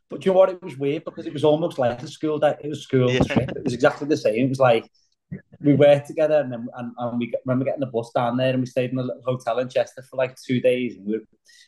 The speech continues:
Speaker 1: like, typical kids. We were up all night and,
Speaker 2: <laughs>
Speaker 1: um, causing chaos in this little, little B and B it was in, in, in, in Chester. And then we were going down to, to different places in Chester filming, and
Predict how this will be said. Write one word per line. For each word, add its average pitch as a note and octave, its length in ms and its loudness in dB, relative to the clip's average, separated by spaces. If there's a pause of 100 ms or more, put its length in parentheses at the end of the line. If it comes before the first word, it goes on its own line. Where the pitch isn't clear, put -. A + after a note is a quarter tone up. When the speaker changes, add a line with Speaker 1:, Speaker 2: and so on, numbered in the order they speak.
(160)
Speaker 1:
like, C3 280 -2 (140)
typical - 600 -2 (280)
kids. A2 240 2
We B2 100 4
were A#2 120 6
up G#2+ 140 2
all B2 180 8
night G#2+ 400 0
and, G#2 320 0 (800)
Speaker 2:
<laughs> A#2+ 60 -2
Speaker 1:
um, G#2+ 420 4 (440)
causing A#2 340 4
chaos G#2+ 400 0
in B2 60 -2
this B2 140 -4
little, A#2 340 -2
little C3 440 0
B C3 200 4
and B2+ 100 4
B A2 140 0
it A#2 80 -2
was C3 240 4
in, B2 180 -2
in, G#2+ 240 -6
in, G#2 260 -16
in G#2 100 -14
Chester. G2+ 300 -2
And B2 60 -4
then A2+ 100 2
we A2 100 4
were G#2+ 60 0
going A2+ 160 4
down A2 340 0
to, A#2 140 4
to - 60 -12 (920)
different B2+ 260 4
places A2 280 2
in C3+ 100 4
Chester B2+ 380 0
filming, A#2 400 2
and A2+ 300 0